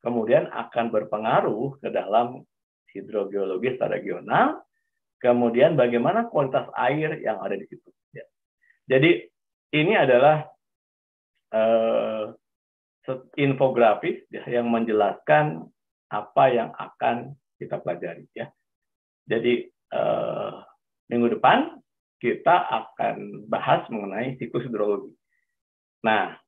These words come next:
untuk itu kita, eh, akan mengolah ya, akan mencoba mengolah data hidrologi yang ada di, eh, Karang Sambung nanti,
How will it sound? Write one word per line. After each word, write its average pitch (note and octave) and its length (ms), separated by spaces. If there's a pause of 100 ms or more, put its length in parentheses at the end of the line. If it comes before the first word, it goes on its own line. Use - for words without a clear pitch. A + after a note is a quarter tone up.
(720)
untuk D3+ 540
itu C#4 580
kita, - 540 (100)
eh, A2+ 640 (280)
akan D#3+ 400
mengolah A#2+ 640
ya, - 240
akan G#2+ 560
mencoba G#2 640
mengolah G#2+ 640 (560)
data A#2+ 800 (320)
hidrologi B2 1040 (480)
yang D3 480
ada A2+ 400
di, C#3+ 400 (240)
eh, A2 500 (300)
Karang C3+ 320
Sambung C#3 320
nanti, C3+ 320